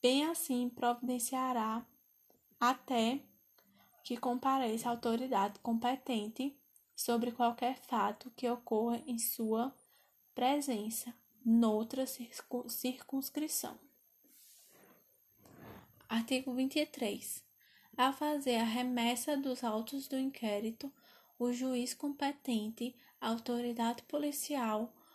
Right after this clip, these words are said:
oficiará ao Instituto de Identificação e Estatística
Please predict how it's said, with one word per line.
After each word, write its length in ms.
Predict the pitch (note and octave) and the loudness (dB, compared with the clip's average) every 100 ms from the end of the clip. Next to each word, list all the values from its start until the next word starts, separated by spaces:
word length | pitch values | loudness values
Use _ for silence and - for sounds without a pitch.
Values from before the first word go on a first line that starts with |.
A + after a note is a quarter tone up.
| _ - | _ -2
oficiará 1000 | B3 - - D4 C#4 C#4+ C4 A3 A3+ - - | -2 -2 -2 0 2 2 0 0 -4 -8 -4
ao 260 | A#3 A#3+ | -2 0
Instituto 760 | A#3+ - - C4+ - B3 C4 B3 | -2 -4 -6 -6 -2 -4 -2 -2
de 100 | C#4 | -2
Identificação 1080 | C#4 C4+ - - - C4+ C4 - A#3+ G#3+ G#3+ | 0 -2 -4 -10 -4 -4 -2 -2 0 0 0
e 40 | |
Estatística 1000 | A3+ - C4 C4+ - A3 A3+ - - | -2 -4 -4 -4 -2 -4 -2 -8 -8